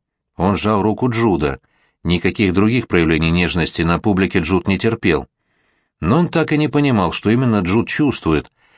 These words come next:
когда видит такие физические проявления чувств. Прошлой весной, когда Джей Би в очередной раз расстался с Фредериком, он стал встречаться со звездой очень известной труппы современного танца,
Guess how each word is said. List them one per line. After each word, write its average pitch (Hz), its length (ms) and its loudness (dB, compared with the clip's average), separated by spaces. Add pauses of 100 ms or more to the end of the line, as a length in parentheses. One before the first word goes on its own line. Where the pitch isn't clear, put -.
(120)
когда 90 300 0
видит 98 280 2
такие 101 320 0
физические 101 640 0
проявления 85 520 2
чувств. - 420 -4 (520)
Прошлой 78 380 0
весной, 104 460 0 (480)
когда 92 300 0
Джей 98 280 0
Би 92 180 2
в 87 40 2
очередной 90 400 0
раз 85 200 0
расстался 87 520 -2
с - 60 -8
Фредериком, 92 680 0 (340)
он 156 160 0
стал 175 240 0
встречаться 131 680 -2 (240)
со 120 200 0
звездой 131 420 0
очень 120 240 0
известной 110 460 0
труппы 131 400 0
современного 120 680 0
танца, 76 580 -2